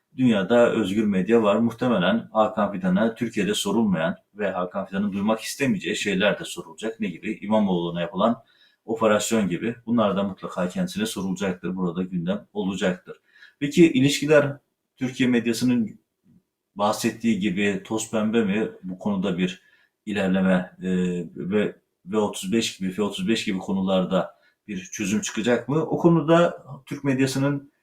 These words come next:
oluşturduğu havanın gerçekten bu kadar pozitif olmadığını söyleyebiliriz. Çünkü hani Trump F otuz beşe dönsün Türkiye diyor ama dönmesini istiyor ama burada kongrenin bir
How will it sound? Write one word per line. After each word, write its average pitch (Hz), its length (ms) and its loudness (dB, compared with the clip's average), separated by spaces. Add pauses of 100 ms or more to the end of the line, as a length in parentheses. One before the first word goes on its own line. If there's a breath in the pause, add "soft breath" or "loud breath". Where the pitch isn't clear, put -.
(420)
oluşturduğu 143 840 2
havanın 123 640 2
gerçekten 120 480 0
bu - 40 -6
kadar - 380 -2
pozitif 117 360 -6
olmadığını 104 460 0
söyleyebiliriz. 104 680 -2
Çünkü 104 420 -2 (260 loud breath)
hani 110 340 0
Trump 120 300 4 (260)
F 117 120 -2
otuz 107 260 -2
beşe 107 260 0
dönsün 107 380 0
Türkiye 92 600 -2
diyor 101 280 0
ama 135 340 4 (200)
dönmesini 104 380 -2
istiyor - 240 -6
ama 120 160 -2
burada 117 200 -2
kongrenin 107 560 2 (420 soft breath)
bir 104 180 -10